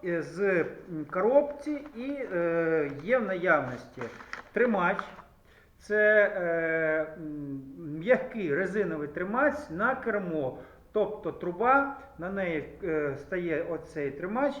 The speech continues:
і потім вже достаємо саму фару. До фари йде, е, зарядний такий пристрій U S B, який дозволяє заряджати, е, елемент живлення, е, м, самої фари. Е,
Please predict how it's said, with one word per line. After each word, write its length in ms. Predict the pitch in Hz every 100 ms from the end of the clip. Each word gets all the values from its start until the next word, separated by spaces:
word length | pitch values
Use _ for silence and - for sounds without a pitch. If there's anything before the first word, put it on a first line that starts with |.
| -
і 140 | 247
потім 460 | 247 - 226 - 156
вже 180 | 135 208
достаємо 800 | 202 143 - 147 208 240 214 - - -
саму 540 | - - 170 160 240 - -
фару. 380 | 160 131 120 113 - - - - -
До 120 | 196
фари 380 | 202 294 269 208
йде, 580 | 208 180 220 208 151 160
е, 360 | 160 156 151 143
зарядний 520 | 196 220 196 180 156
такий 340 | - 151 147
пристрій 640 | 135 190 208 208 247 254 247 - -
U 140 | 208
S 300 | 254 226 202
B, 20 |
який 480 | 240 247 190 180 240
дозволяє 540 | 196 160 165 190 233 180
заряджати, 680 | 170 170 175 226 226 214 - - - -
е, 440 | 160 151 147 147 170
елемент 400 | 165 180 220 190
живлення, 580 | 143 202 190 185 175 165 - - -
е, 40 |
м, 560 | 151 147 147 - 151 147
самої 400 | - 160 208 214
фари. 500 | - - 135 117 113 - - - - -
Е, 540 | 147 147 147 143 147